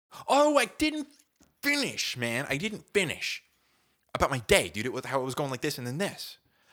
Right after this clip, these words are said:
I finish, and then I gotta wrap this live thing up. You guys can't watch the whole thing on here. So, I get my kid. We, they, they tell me about the covid thing. I don't care,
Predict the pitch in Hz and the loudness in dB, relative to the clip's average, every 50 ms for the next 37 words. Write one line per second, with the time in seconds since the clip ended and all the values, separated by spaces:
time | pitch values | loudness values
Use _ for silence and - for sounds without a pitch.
0 | - - - - 175 156 151 139 - - - - _ - 113 123 123 117 117 107 | -20 -20 -6 -4 -2 0 0 -2 -4 -6 -10 -16 _ -4 0 0 2 2 2 2
1 | 98 110 107 104 - 101 95 - 95 95 95 90 - - 71 69 67 - 85 - | 2 2 0 0 -2 -6 -8 -4 -2 -2 -2 -4 -6 -10 -14 -14 -14 -16 -18 -18
2 | _ _ _ _ _ - 98 92 90 - - 101 73 78 82 - - - - - | _ _ _ _ _ -6 -4 -4 -4 -4 -6 -8 -8 -6 -8 -6 -6 -8 -6 -6
3 | 87 80 - - 78 78 73 71 76 80 73 64 - _ _ - - - - - | -6 -6 -6 -6 -8 -8 -10 -10 -12 -14 -14 -16 -16 _ _ -20 -20 -20 -20 -20
4 | - - - - - - - - - 127 107 98 92 90 92 - _ _ _ _ | -20 -20 -20 -20 -8 -4 -2 2 4 4 4 4 2 0 -4 -12 _ _ _ _
5 | _ _ _ _ _ _ _ _ _ _ _ _ _ _ _ _ _ _ _ _ | _ _ _ _ _ _ _ _ _ _ _ _ _ _ _ _ _ _ _ _
6 | _ - _ _ _ _ _ _ _ _ _ _ _ _ _ _ _ _ _ _ | _ -20 _ _ _ _ _ _ _ _ _ _ _ _ _ _ _ _ _ _
7 | - - _ - 139 170 160 147 - 139 123 110 104 - _ 117 113 - - 110 | -16 -10 _ -10 -8 -6 -8 -6 0 0 0 0 0 -4 _ -10 -10 -10 -14 -18
8 | - - 113 127 - - 117 - 131 127 110 113 113 - - 110 95 98 101 95 | -16 -12 -12 -10 -10 -8 -8 -6 -6 -6 -6 -6 -6 -4 -6 -6 -4 -4 -4 -4
9 | - 95 - 101 98 - - - 82 71 76 - | -4 -6 -6 -6 -6 -6 -6 -4 -4 -4 -6 -8